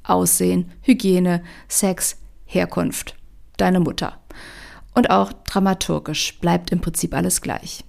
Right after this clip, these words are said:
Denn eine Beleidigung kommt nun mal selten allein. Es folgt fast immer ein Echo, ein Konter und wenn man Pech hat, eine Eskalation. Nachtreten folgt auf Nachtreten. Stichwort Straßenverkehr.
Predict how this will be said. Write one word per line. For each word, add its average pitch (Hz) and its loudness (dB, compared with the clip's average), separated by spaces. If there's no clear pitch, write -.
Denn 185 2
eine 196 4
Beleidigung 185 2
kommt - -4
nun 190 0
mal 185 0
selten 160 -4
allein. 170 -4
Es - -4
folgt 180 2
fast 330 2
immer 220 6
ein 170 0
Echo, 294 -2
ein 165 0
Konter 233 4
und 185 0
wenn 180 4
man 165 2
Pech 165 4
hat, 170 -4
eine - 0
Eskalation. - -2
Nachtreten 220 4
folgt - 0
auf - -4
Nachtreten. - -4
Stichwort 214 0
Straßenverkehr. - -4